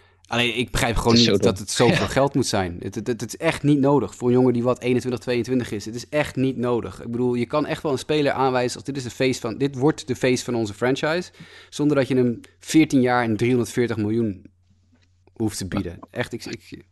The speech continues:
Speaker 2: Maar het is ook best wel, ik bedoel, het, het vertrek van een Lindor en dergelijke vind ik altijd best overkomelijk. Dat is onderdeel van de business, eh, zeker als team. En dan, dan moet je weer op een andere manier gaan, gaan puzzelen. Maar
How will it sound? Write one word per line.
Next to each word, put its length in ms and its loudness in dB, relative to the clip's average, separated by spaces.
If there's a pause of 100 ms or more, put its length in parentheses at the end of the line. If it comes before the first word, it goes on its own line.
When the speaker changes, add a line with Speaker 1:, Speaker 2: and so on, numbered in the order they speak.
(720)
Speaker 2:
Maar 100 2
het 100 -2
is 100 4
ook 80 4
best 180 4
wel, 140 4
ik 180 0
bedoel, 240 6
het, 300 4
het 200 2
vertrek 300 -2
van 120 4
een 140 6
Lindor 360 6
en 80 6
dergelijke 360 4
vind 100 4
ik 80 2
altijd 200 4
best 180 2
overkomelijk. 540 4
Dat 120 4
is 60 2
onderdeel 320 4
van 120 4
de 80 4
business, 480 2 (340)
eh, 140 2
zeker 280 4
als 140 2
team. 260 4
En 100 4
dan, 240 4
dan 120 4
moet 180 6
je 60 4
weer 240 6
op 240 2
een 60 2
andere 260 4
manier 200 6
gaan, 260 0
gaan 180 0
puzzelen. 400 4
Maar 280 4